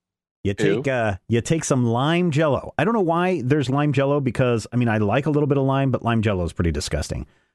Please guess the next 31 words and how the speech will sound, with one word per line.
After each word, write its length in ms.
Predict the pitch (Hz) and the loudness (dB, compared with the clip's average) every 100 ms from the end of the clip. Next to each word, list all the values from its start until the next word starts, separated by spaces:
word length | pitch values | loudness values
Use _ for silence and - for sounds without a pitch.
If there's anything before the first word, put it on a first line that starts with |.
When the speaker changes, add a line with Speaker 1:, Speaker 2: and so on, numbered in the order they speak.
| _ | _
Speaker 1:
But 120 | - 101 | -8 -2
then 160 | 139 | 0
you, 320 | 135 127 113 - _ _ | 2 0 -2 -4 _ _
uh, 280 | 104 90 78 85 _ _ - | 0 2 0 -4 _ _ -10
chop 240 | - - | -4 -2
up 120 | 139 - | -2 0
some 140 | 165 | 0
pineapple, 580 | 147 151 147 147 170 185 _ _ _ _ - | 0 0 -2 0 -2 -4 _ _ _ _ -4
you 100 | 101 | -2
chop 340 | - 117 113 | -2 -2 0
up 140 | 139 135 | 0 0
some 240 | 156 156 - | 0 0 -2
carrots, 500 | - 196 180 135 - | -4 -2 0 0 -2
you, 140 | 98 | -4
you 280 | 104 113 98 | -2 0 0
finely 420 | 87 120 135 131 | 0 -2 0 0
grate 320 | 120 117 135 139 | 0 -2 -2 -4
the 60 | |
carrots, 480 | - 156 107 92 - _ - - - | -2 0 0 -2 -8 _ -20 -16 -4
you 140 | 107 | -2
mix 360 | 113 131 180 - | 0 0 0 0
it 80 | |
all 160 | 170 156 | 0 0
together, 400 | 156 143 160 127 | 0 0 0 0
and 100 | 117 | 0
you 60 | 110 | 0
put 200 | - 135 | 0 0
it 80 | 139 | 2
in 120 | 139 | 0
that 200 | 135 - | 0 -2
lime, 460 | 120 131 135 135 | -2 0 0 0